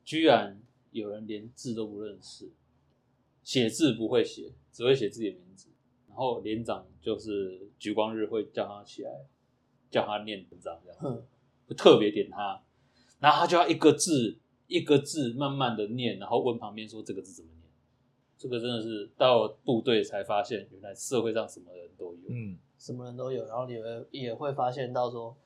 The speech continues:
Speaker 2: 在部队里面真的年纪不是一切。
Speaker 1: 年纪不是一切。
Speaker 3: 对，年纪不是一切。
Speaker 2: 年纪不是一切，因为那个我们的连长，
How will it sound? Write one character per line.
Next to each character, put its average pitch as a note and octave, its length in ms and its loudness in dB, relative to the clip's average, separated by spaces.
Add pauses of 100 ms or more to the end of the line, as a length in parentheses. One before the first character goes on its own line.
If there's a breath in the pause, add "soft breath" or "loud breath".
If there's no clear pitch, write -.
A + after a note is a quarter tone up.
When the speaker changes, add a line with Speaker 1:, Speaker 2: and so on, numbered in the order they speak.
Speaker 2:
在 C#3+ 280 0
部 C3 200 -6
队 B2 140 -2
里 A2+ 80 -10
面 A2+ 380 -14
真 A#2+ 120 -10
的 A2 140 -12
年 A2+ 240 -14
纪 B2+ 160 -6
不 A#2+ 80 -12
是 A2+ 160 -16
一 A2 100 -20
切。 - 280 -16 (500)
Speaker 1:
年 G2 160 -16
纪 G2 120 -6
不 F2+ 100 -6
是 B2+ 80 8
一 B2 40 8
切。 G2+ 80 2
Speaker 3:
对， E2+ 140 -14
年 G#2+ 100 -12
纪 A2+ 120 -2
不 A2 100 -2
是 G2 160 -6
一 - 60 -4
切。 - 20 -8
Speaker 2:
年 B2 100 -8
纪 C#3 220 -4
不 A2+ 60 -10
是 B2 120 -10
一 A#2 40 -10
切， A#2 160 -12
因 A#2+ 80 -6
为 C3 100 -2
那 B2 100 -8
个 A2 300 -4
我 G#2+ 80 -8
们 A2+ 140 -14
的 A2 380 -8
连 B2 220 -6
长， C#3 240 -4